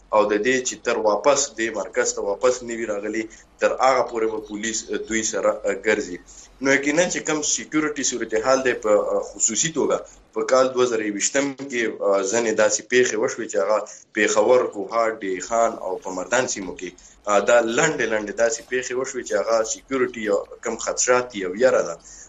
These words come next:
هغه هم، آ، راپرسېره شوې ده. او کوم پولیس مشران دي،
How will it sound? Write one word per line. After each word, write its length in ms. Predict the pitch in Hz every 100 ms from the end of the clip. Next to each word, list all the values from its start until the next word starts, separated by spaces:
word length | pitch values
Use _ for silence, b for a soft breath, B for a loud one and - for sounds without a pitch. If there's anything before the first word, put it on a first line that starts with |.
| 117
هغه 220 | 117 139 147
هم، 240 | 160 131 95
آ، 220 | 104 104
راپرسېره 540 | 101 101 98 - 104
شوې 300 | 101 143 135 123
ده. 160 | 117 - B B _
او 180 | 104 101
کوم 180 | 101 123
پولیس 520 | 123 107 127 135 -
مشران 580 | 101 90 - 120 127 127
دي، 260 | 110 104